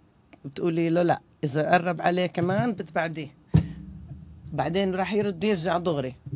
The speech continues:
بقربي عليه وبعدين، لأنه اللي بصير إنه، لأنه في الإعادة إفادة. كتير من الأمهات والجدات والجدود بيقولوا هذا مش فهمان.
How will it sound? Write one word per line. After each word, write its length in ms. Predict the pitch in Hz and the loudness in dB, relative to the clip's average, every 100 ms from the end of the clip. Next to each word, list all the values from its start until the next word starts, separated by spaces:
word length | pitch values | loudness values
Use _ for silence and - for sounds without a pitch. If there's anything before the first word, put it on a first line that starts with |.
| - - | -10 -4
بقربي 280 | - 180 175 | 0 0 0
عليه 280 | 175 190 | 0 -2
وبعدين، 380 | - 170 156 156 - 135 - | -2 -2 -2 -4 -6 -14 -4
لأنه 400 | 160 185 196 170 | 2 4 4 4
اللي 300 | 170 190 196 | 4 6 6
بصير 560 | 196 196 - 285 294 214 | 2 0 2 4 4 6
إنه، 220 | 226 202 | 8 10
لأنه 720 | 175 165 233 247 208 175 165 - | 8 10 10 12 12 10 8 2
في 160 | - 170 | -2 0
الإعادة 640 | 139 147 185 170 160 139 | 2 4 4 2 0 -2
إفادة. 520 | 139 165 139 123 131 - | -2 -2 0 -4 -6 -12
كتير 260 | - 226 214 | -2 0 2
من 60 | |
الأمهات 640 | 175 170 165 165 170 151 156 | 0 2 2 2 2 0 -2
والجدات 640 | 143 139 135 143 143 139 | -2 -2 0 2 2 0
والجدود 440 | 131 135 165 147 - - - - | 0 2 2 2 -2 -14 -16 -2
بيقولوا 300 | 151 180 180 | 2 4 4
هذا 200 | 180 170 | 4 2
مش 180 | 165 - | 0 0
فهمان. 420 | 160 156 160 | -2 0 0